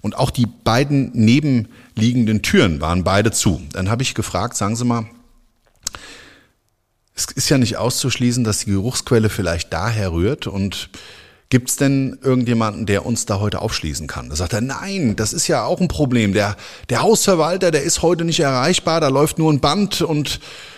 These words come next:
ähm, ich hab da vorhin schon mal angerufen, also wir können hier sowieso nirgendwo rein.“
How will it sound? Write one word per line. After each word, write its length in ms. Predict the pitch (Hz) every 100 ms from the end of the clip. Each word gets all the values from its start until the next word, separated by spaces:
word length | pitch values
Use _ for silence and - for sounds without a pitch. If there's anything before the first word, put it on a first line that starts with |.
| -
ähm, 340 | - 135 135 127 - - -
ich 180 | 143 -
hab 140 | 151
da 180 | - 156
vorhin 320 | 139 151 147
schon 200 | 160 160
mal 120 | 139 110
angerufen, 640 | 156 147 143 135 139 135 - - -
also 300 | - 120 127
wir 320 | 123 127 123 110 - -
können 400 | - 156 156 143
hier 300 | 110 156 165
sowieso 480 | 139 131 123 131 135
nirgendwo 560 | 123 131 135 - 110
rein.“ 280 | 85 67 64